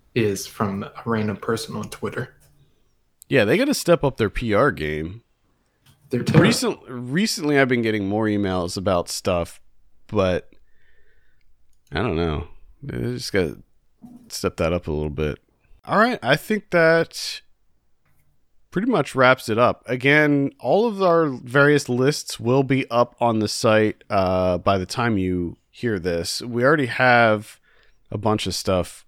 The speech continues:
Speaker 2: published as of this recording, but, uh, e-, everything should be up. Everybody's top tens, everybody's, uh, some people are publishing bottom tens, um, top horror movies. Uh, Blake and I did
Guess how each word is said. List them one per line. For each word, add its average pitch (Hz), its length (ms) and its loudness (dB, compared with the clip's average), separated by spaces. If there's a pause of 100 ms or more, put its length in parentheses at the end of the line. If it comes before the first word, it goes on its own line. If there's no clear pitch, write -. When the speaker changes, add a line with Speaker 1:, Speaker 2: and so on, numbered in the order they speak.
Speaker 2:
published 90 440 -4
as 87 140 -4
of 82 100 -8
this 104 260 -2
recording, 87 640 -4 (680)
but, 90 380 -2
uh, 87 400 0 (120)
e-, 117 140 2
everything 143 420 2
should 117 200 -2
be 113 100 0
up. 85 220 -2
Everybody's 117 500 0
top 107 300 -4
tens, 151 720 0
everybody's, 104 840 -4 (320)
uh, 90 100 -4
some 147 260 0
people 131 360 0
are 117 240 0 (120)
publishing 120 540 -2
bottom 107 460 0
tens, 117 720 -2 (560)
um, 87 540 -4
top - 320 -4
horror 117 260 4
movies. 104 800 -2
Uh, 85 160 -4
Blake 104 340 -4
and 98 100 -4
I 90 340 -4 (120)
did 95 360 0